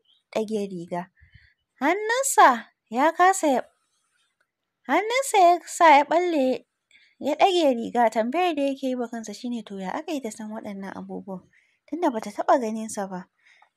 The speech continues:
Ya Usman kuwa da ya ga Bature bai da niyyar ɗage rigar sai kawai ya matso ya ɗage rigar sama. Cikin zafin nama sai ga ma keken tabon da dakta Rada ta faɗa a kwance a ƙirjinsa.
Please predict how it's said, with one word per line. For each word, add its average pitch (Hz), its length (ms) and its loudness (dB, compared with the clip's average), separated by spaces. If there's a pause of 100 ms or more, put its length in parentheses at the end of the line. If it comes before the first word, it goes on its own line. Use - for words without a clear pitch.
(120)
Ya 349 140 4 (140)
Usman 381 340 0
kuwa 330 160 4
da 330 80 4
ya 320 120 8
ga 330 120 6
Bature 302 360 4
bai 294 140 4
da 262 140 2
niyyar 285 240 0
ɗage 269 280 -2
rigar 247 300 -2
sai 247 220 -6
kawai 277 240 -2
ya 220 100 -6
matso 214 300 -8
ya 208 80 -6
ɗage 254 320 -4
rigar 202 300 -8
sama. 196 340 -14 (440)
Cikin 330 320 0
zafin 330 400 6
nama 339 300 2
sai 277 180 -4
ga 269 180 -4
ma 233 220 -4
keken 302 340 -4
tabon 226 300 -8
da 185 100 -6
dakta 208 460 -6
Rada 262 160 -8
ta 220 120 -10
faɗa 196 360 -8
a - 20 -10
kwance 180 300 -12
a 254 160 -2
ƙirjinsa. 175 640 -10